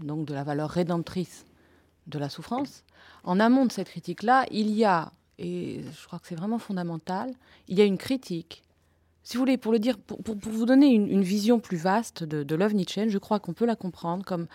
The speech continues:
un double combat, à la fois le combat contre l'exaltation d'une activité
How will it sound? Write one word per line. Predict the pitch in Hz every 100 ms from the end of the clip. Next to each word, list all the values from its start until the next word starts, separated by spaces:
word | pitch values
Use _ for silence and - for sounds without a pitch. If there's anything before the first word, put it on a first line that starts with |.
| - - - _ _ _ _
un | 180 180
double | 170 302 262 196
combat, | 185 143 135 - -
à | 226
la | 254
fois | - 226
le | 175
combat | 170 214 170 143 - _ - _
contre | 226 233 185 - - -
l'exaltation | 170 247 226 226 226 220 202 - 208 190
d'une | 156 180
activité | 196 - 185 180 -